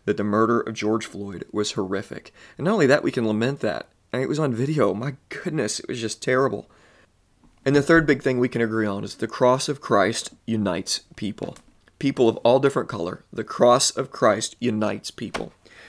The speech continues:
Here's what Ephesians chapter two says. Remember, speaking of Jew and Gentile, and Jew and Gentile was a massive chasm,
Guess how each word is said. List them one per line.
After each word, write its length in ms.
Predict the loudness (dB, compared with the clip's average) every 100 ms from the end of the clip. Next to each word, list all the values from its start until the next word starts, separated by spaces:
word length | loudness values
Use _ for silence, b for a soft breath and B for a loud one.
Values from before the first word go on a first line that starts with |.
| B
Here's 160 | 2 6
what 80 | 6
Ephesians 460 | 6 2 2 -2
chapter 340 | 2 2 2 -2
two 220 | -2 -2
says. 400 | -2 -6 -8 -10 -16 B B B _ _ _ _ _ _ _ _ _ _ B B 4
Remember, 640 | 8 8 10 8 8 2
speaking 400 | -4 2 2 2
of 80 | -2
Jew 200 | 2 2
and 100 | 2
Gentile, 540 | 0 -2 -4 -8 -10 -6
and 160 | -4
Jew 180 | 4 6
and 100 | 6
Gentile 520 | 4 0 0 -2 -2
was 120 | -2 -4
a 60 |
massive 540 | -2 0 0 0 -6 -4
chasm, 480 | -2 -2 -2 -12